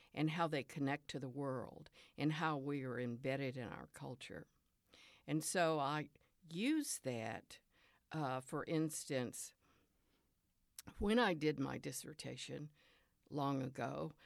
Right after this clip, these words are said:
I wanted to use a technique called autoethnography. My committee would not allow me to use it, and I figured,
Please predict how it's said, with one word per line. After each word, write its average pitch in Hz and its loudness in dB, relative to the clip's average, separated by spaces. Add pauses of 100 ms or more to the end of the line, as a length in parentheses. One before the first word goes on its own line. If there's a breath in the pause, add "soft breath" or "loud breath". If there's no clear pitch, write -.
(100)
I 170 2
wanted 202 6
to 202 -2
use 135 0
a 139 -4
technique 151 -2
called 127 -4 (160)
autoethnography. 139 -4 (600 soft breath)
My 139 0
committee 147 2
would 139 -4
not 135 2
allow 117 -2
me 104 -8
to - -10
use 110 -10
it, - -6 (840 soft breath)
and 147 -4
I 131 -4
figured, 131 -10